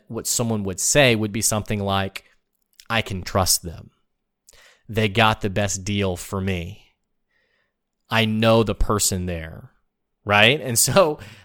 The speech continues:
I, I was even thinking about, we have a guy at, at our, uh, so I, uh, my wife and I, this church we go to on Sundays, we have a guy there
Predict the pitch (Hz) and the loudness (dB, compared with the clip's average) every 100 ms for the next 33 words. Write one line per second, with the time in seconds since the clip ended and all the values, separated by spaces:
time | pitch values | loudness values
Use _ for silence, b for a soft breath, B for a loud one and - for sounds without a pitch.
0 | B 127 131 131 123 135 135 120 123 123 | B -2 0 0 0 -2 -4 -4 -6 -4
1 | 113 110 107 110 117 104 110 107 107 107 | -2 0 0 0 -2 -2 0 2 0 -2
2 | 101 98 98 95 95 95 - 98 95 92 | -4 -4 -4 -2 -2 -4 -6 -6 -6 -8
3 | 87 - 110 98 98 - - - 104 101 | -10 -6 -4 -2 -4 -10 -18 -12 -8 -2
4 | 110 113 117 104 95 - - 113 - 104 | 0 0 -2 -6 -6 -8 -6 -6 -4 -4
5 | 98 - 95 92 135 139 101 104 92 92 | -4 -4 -6 -4 -2 -2 -4 -4 -6 -4
6 | 98 104 101 95 104 | -2 -2 -4 -4 -8